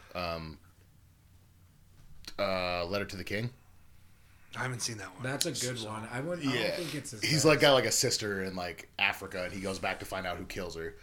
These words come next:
Speaker 3: Sorry.
Speaker 1: And,
Speaker 2: No, you're
Speaker 1: uh,
Speaker 2: fine.
Speaker 1: like, goes to find her, like, murder or whatever. But yeah, he's some kind of, like, royalty or something like that, and goes back
Speaker 3: Yeah.
Speaker 1: to find out who murdered his sister in their little town of, like, Cape Town, Africa, or something like that.
Speaker 2: Right,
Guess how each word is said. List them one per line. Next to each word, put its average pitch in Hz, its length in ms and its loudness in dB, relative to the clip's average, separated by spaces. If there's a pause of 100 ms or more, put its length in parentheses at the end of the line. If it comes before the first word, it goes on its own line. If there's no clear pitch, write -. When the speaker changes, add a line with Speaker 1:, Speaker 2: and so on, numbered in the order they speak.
(120)
Speaker 3:
Sorry. - 260 -16
Speaker 1:
And, 196 200 0
Speaker 2:
No, 196 140 8
you're 170 100 6
Speaker 1:
uh, 165 40 0
Speaker 2:
fine. 202 220 0 (1120)
Speaker 1:
like, 107 180 -2
goes 101 160 -2
to 90 60 -8
find 90 220 -4
her, 87 80 -4
like, 82 160 -6
murder 78 360 -6
or 76 40 -8
whatever. 76 300 -8
But 80 140 -6
yeah, 82 120 -2
he's 85 380 -8 (840)
some 107 160 -6
kind 82 140 -6
of, 76 60 -10
like, 76 120 -8
royalty 76 480 -8 (400)
or - 60 -16
something - 280 -10
like 78 100 -10
that, 80 80 -10
and 80 80 -14
goes 82 180 -6
back 80 280 -2
Speaker 3:
Yeah. 104 200 -6
Speaker 1:
to - 80 -10
find 80 220 -6
out 76 100 -10
who 82 80 -8
murdered 78 280 -8
his 80 120 -4
sister 80 260 -6
in 80 140 -8
their 80 160 -6
little 80 340 -6
town 80 240 -4
of, 80 60 -8
like, 80 140 -6 (440)
Cape 117 240 4
Town, 90 220 0
Africa, 85 420 -2
or 85 80 -4
something 85 220 -8
like 82 100 -8
that. 85 60 -4
Speaker 2:
Right, 98 280 -2